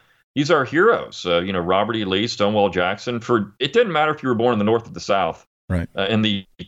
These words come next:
Speaker 1: in the early twentieth century, you thought Robert E. Lee was a hero. You thought Stonewall Jackson was a hero. I often point back, my, my father was born in nineteen forty. We used to have a calendar in our house from a Northern insurance company from his birth year.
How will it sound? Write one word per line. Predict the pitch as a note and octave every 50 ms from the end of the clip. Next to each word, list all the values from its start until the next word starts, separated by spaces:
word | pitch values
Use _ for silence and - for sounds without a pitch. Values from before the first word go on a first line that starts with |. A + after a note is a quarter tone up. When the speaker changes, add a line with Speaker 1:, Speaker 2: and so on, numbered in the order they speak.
| - - -
Speaker 1:
in | A2 G#2+
the | A2+ G#2
early | G#2 A#2 A#2 A2+ A2
twentieth | G#2 - A2+ A2+ G#2+ G#2 F#2+ -
century, | - A2+ A2 G#2 - F#2 F2 F2
you | G2+ C#3+ F3
thought | - E3 C#3+ C3 A#2 G2+
Robert | G#2+ A2+ A#2 A2 A#2
E. | A2 G#2+
Lee | F#2+ G2 G2+ G2
was | F#2+ F#2 E2 D2+
a | E2+
hero. | E2+ F#2 F#2 D#2+ C2+ G#1+ A1 - _ _ _ _ _ _ _
You | - C3
thought | B2+ D3 C#3 B2
Stonewall | - - - A#2+ A2+ A2 G#2 G2+
Jackson | F2+ G2 G2+ G2+ G2+ - - F#2+
was | E2+ D2+
a | E2
hero. | E2 F#2 F#2+ F2 D#2 D2+
I | G2 C3+
often | F3+ - B2 F#2+ E2
point | _ - - B2+ A2 F2
back, | - G#2+ G#2 G2+ -
my, | A2 G#2 G2+ -
my | A2 A2 A2+
father | G#2+ - G#2+ A2 A2+ G#2
was | F2 E2+
born | - - F#2 F2
in | F2
nineteen | F2+ F#2 F#2 E2+ - F#2 E2
forty. | - - G2+ G#2 F#2+ E2
We | D#2+
used | F2 F#2 -
to | G#2
have | D#2
a | C2
calendar | - - F2 F#2 F#2 F2 E2
in | D#2+
our | D#2 D2+ C#2+
house | - E2 E2 E2+ E2 - - _ _ _ _ _ _ _ _ _ _ _ _ _ -
from | G2+ F#2+
a | E2+
Northern | F2 F2+ F#2+ G#2 A#2 B2 G#2+ G2+ F#2+
insurance | G2 G#2+ A#2+ A2 - - F2+ E2 D2+ -
company | - - D#3+ D2+ C#2+ D2+ D2 D2 C#2+ D2 - _ _ _ _ _ -
from | F#2+ F#2+
his | F2+ F2+ E2
birth | D2+ - F#2 G#2 A2 - -
year. | D#2+ D2+ D2 C#2+ C#2+ -